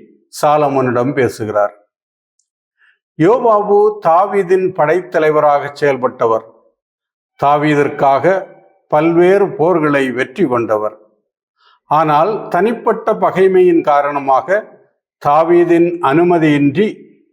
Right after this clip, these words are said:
இஸ்ரேலின் படைத்தலைவர்களாக இருந்த அப்னேரையும் அமாசாவையும் கொலை செய்தவர்.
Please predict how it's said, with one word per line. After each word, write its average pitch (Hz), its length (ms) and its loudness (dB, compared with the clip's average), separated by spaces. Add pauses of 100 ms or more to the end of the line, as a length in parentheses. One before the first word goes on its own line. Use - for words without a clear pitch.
இஸ்ரேலின் 190 840 2
படைத்தலைவர்களாக 160 1040 0
இருந்த 139 280 -6 (100)
அப்னேரையும் 147 720 -2 (560)
அமாசாவையும் 139 1300 0
கொலை 147 320 0
செய்தவர். 107 580 -2